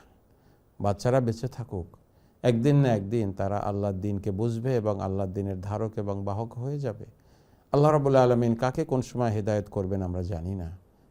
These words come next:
সেজন্য বালা মুসিবতে, বিপদে, অসুবিধায় পড়ে, সংসারে হোক, ব্যক্তিগত জীবনে হোক, সামাজিক জীবনে হোক, ফিলিস্তিনে হোক, সিরিয়াতে হোক, ইয়ামানে হোক, বাংলাদেশে হোক, অথবা সোমালিয়াতে, কাশ্মীরে,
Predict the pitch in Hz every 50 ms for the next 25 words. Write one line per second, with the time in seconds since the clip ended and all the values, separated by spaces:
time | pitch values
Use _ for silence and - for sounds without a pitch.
0 | _ _ - - 107 92 98 101 101 104 117 131 139 - _ _ _ _ _ _
1 | 104 107 107 110 110 107 107 101 - - 131 120 123 120 120 - 127 123 117 98
2 | 107 107 - 117 113 107 110 113 113 123 - 113 98 - - 127 117 120 127 120
3 | 123 120 117 117 - 113 113 120 127 127 - - 107 104 101 - - 120 120 123
4 | 117 120 123 120 - _ _ _ _ - _ _ _ - 110 104 - - 123 117
5 | 117 113 113 - 117 113 120 113 117 117 120 117 113 120 117 - - - - 101
6 | 104 107 117 120 120 113 110 120 113 117 117 117 113 113 117 117 117 - - _
7 | - - - _ _ _ - - 107 113 113 113 - - 135 123 120 120 117 117
8 | 117 117 - - - 113 113 123 123 113 117 - 110 113 117 113 113 - 104 101
9 | 107 113 117 117 117 117 113 113 117 113 113 - 98 95 92 98 98 98 101 110
10 | 117 113 - 127 120 117 120 117 117 - - - - - - - _ _ - 92
11 | 90 117 110 113 107 - - 117 107 107 113 120 117 120 120 117 110 117 - 110
12 | 107 - 113 104 - - - - 135 123 123 120 120 123